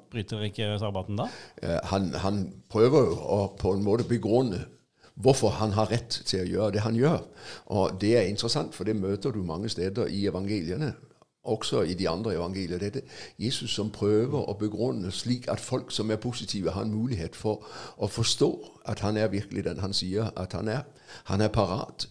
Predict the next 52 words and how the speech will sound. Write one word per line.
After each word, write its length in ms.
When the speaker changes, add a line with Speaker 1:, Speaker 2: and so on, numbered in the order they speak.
Speaker 2:
til 260
å 340
gå 160
i 40
samtale 500
med 100
folk 300
for 200
å 60
hjelpe 360
dem 160
til 180
å 20
gripe 460
at 160
han 160
er 100
den 140
spesielle 480
som 180
han 140
er. 140
Eh, 180
la 100
meg 200
i 40
den 100
sammenheng 400
også 260
påpeke, 440
det 40
er 80
jo 80
veldig 160
interessant, 400
at 120
Johannes 420
altså 240
her 280
siterer 500
noen 200
som 160
sier 180
han 120
er 80
besatt. 420
Eh, 140
det 140
møter 300
vi 140
jo 260
i 360